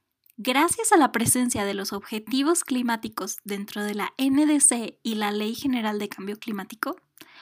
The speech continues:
tuvieron las bases legales para decir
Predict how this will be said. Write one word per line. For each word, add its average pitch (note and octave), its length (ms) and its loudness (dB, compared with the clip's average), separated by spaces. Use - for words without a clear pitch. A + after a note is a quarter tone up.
tuvieron C4+ 520 2
las B3+ 180 6
bases A3+ 340 2
legales G3+ 480 -6
para B3 280 2
decir B3+ 400 -2